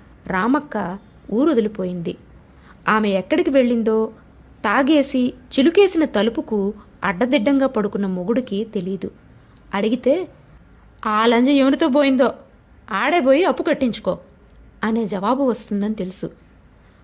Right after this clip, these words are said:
అతడిని చూసిన కోపంతో, "ఎట్లాంటి నా బొట్టలు నలుగురుంటే చాలు ఊరు నాశనమయ్యేకి.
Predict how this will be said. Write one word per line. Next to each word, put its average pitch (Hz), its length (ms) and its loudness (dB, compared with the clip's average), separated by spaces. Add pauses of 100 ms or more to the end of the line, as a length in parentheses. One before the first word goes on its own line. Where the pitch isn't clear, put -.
(320)
అతడిని 294 460 2
చూసిన 415 240 0
కోపంతో, 247 720 0 (500)
"ఎట్లాంటి 226 480 0
నా 196 160 0
బొట్టలు 196 320 0
నలుగురుంటే 220 560 2
చాలు 214 340 0 (320)
ఊరు 247 200 4
నాశనమయ్యేకి. 214 760 0